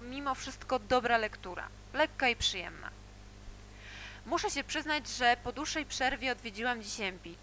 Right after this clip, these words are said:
i ku mojemu zdziwieniu jest on dosłownie zasypany powieściami o zabarwieniu erotycznym. Seria o Greyu oczywiście króluje jako bestseller,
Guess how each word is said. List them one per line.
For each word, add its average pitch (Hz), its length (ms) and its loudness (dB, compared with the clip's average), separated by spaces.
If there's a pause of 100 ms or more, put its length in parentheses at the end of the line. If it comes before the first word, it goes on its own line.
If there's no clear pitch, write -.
i 208 80 -10
ku - 140 -4
mojemu 240 340 0
zdziwieniu 196 560 -6
jest 233 280 -4
on 240 180 -4
dosłownie 247 520 -2
zasypany 247 640 6
powieściami 220 640 0
o 226 40 -2
zabarwieniu 190 500 -4
erotycznym. 170 560 -6 (540)
Seria 262 380 6
o 240 40 4
Greyu 247 300 4
oczywiście 240 480 -4
króluje 214 520 -4
jako 190 300 0
bestseller, 190 720 0